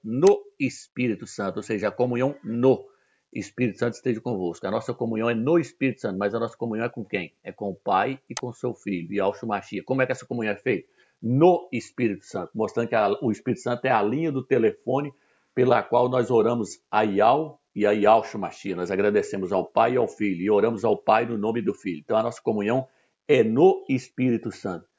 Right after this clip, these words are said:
Com quem? É com três? Não, é com o Pai e com o Filho. Vamos lá?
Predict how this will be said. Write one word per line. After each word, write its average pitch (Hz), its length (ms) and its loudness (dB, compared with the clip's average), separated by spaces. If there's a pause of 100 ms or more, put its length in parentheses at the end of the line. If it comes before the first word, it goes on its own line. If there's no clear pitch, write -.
(260)
Com 147 180 0
quem? 117 460 2
É 107 80 -4
com 113 160 -6
três? 147 420 2
Não, 110 300 0 (280)
é - 100 -6
com 113 160 -2
o 98 40 -6
Pai 107 400 2 (100)
e 120 60 -10
com 120 160 -12
o 117 40 -12
Filho. - 300 -14 (580)
Vamos 95 200 -6
lá? 156 340 2